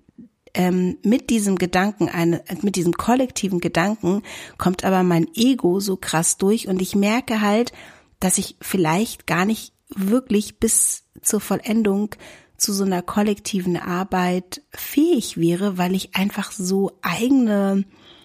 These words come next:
Ideen und Gedanken habe, wie Sachen sein müssen. Also wenn das alle so machen woll-,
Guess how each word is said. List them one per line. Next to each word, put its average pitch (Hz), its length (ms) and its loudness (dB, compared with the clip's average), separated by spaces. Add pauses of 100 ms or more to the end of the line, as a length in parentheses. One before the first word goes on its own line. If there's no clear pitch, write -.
(180)
Ideen 220 540 2
und 190 220 -4
Gedanken 190 560 -4
habe, 185 260 -4
wie 190 100 -2
Sachen 208 360 -2
sein 165 240 0
müssen. 165 260 0
Also 190 180 0
wenn 202 120 4
das 202 200 0
alle 262 220 4
so 262 140 2
machen 233 400 0
woll-, 185 260 2